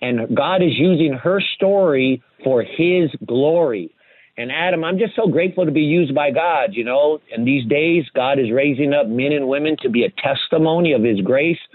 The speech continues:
And we're just one testimony of the power of God in our generation.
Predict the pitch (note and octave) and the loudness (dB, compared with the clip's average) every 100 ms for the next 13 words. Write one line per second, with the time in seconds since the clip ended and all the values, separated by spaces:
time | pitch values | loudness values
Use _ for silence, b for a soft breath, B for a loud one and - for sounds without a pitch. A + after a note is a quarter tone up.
0 | B B B A2 A#2 D3+ D#3+ F#3+ - A2+ | B B B -2 0 2 2 0 -2 -4
1 | B2 C#3 D#3+ F3 F3+ D#3+ _ - - C3 | 0 2 2 2 2 0 _ -8 -4 -4
2 | - B2+ A2+ A2+ G2 F2 D#2+ b b - | -2 -2 0 0 -2 -4 -8 b b -2
3 | A2 F#2 - - C#3 C#3+ D3+ D3+ B2 B2 | 0 0 -2 -4 -2 0 2 2 0 -2
4 | A#2+ B2 A2 G2+ G#2 A2 A2+ G#2 G2+ G2 | -2 -2 -2 -2 -2 -2 -2 -2 -2 -2
5 | - - | -4 -12